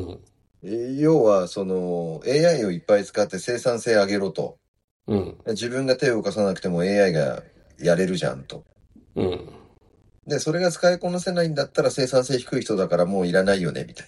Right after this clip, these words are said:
Speaker 2: な。
Speaker 1: <laughs>
Speaker 2: だからもうコストの、人件費でエーアイの活用量が、使用量、トークンのし-、その料金っていうのが、
Speaker 1: うん。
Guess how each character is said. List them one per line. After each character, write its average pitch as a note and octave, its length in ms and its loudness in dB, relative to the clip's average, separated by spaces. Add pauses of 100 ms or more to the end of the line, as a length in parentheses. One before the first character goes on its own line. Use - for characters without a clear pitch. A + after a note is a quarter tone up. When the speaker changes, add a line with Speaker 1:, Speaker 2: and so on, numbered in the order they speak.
Speaker 2:
な。 - 100 -18 (420)
Speaker 1:
<laughs> - 480 -2 (1040)
Speaker 2:
だ A#2+ 120 4
か - 100 2
ら - 140 6
も A2 200 0
う F#3+ 60 -8
コ A3 160 4
ス - 140 -4
ト - 160 0
の、 G#3 80 -2
人 F3 180 -2
件 - 220 -2
費 D#3+ 260 -4
で A#2 540 2
エ B3 40 2
ー - 40 0
ア - 40 -2
イ - 40 -4
の G#2+ 80 -2
活 G#2+ 300 -2
用 B2 220 2
量 D#2+ 440 -2
が、 F#2 260 4
使 - 160 -6
用 C#3+ 180 2
量、 E2 500 -2
ト C3 180 4
ー B2+ 40 -2
ク B2+ 140 0
ン B2+ 80 -2
の B2+ 100 6
し-、 - 220 -6 (220)
そ B2 140 0
の A2 340 0
料 C3+ 220 4
金 E2 240 -4
っ - 20 -8
て E2 80 -6
い E2 60 -2
う - 20 -2
の D2 120 -4
が、 C#2+ 440 0 (420)
Speaker 1:
う G2+ 60 -2
ん。 F2 200 -6